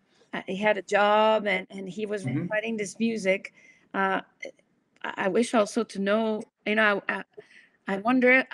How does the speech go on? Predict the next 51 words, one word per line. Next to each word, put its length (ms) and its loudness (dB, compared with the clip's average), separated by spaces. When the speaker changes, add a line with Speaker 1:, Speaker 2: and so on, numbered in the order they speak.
Speaker 1:
how 220 -4
many 200 0
people 280 -4
knew 240 0
about 240 -2
his 140 -6
music, 540 -6
if 140 -8
it 120 0
was 200 0
as 120 -2
Speaker 2:
Mm. 100 -4
Speaker 1:
popular 340 0
as 100 -4
it 100 -2
is 160 -6
today, 580 -6
that 160 -2
kind 120 2
of 80 -2
thing. 300 -12
Speaker 2:
Right, 180 0
right, 320 2
yeah. 240 -4
And 140 6
what 160 8
piece 160 2
of 80 4
music 280 4
would 100 2
you 80 2
take, 180 2
this 120 2
is 40 -4
the 80 4
last 300 6
one, 180 4
what 160 6
piece 160 -2
of 60 -4
music 320 2
would 120 -2
you 80 0
take 220 -2
to 100 -4
a 40 0
desert 260 -2
island? 400 -4
Speaker 1:
I 100 4
would 220 0
take, 520 -4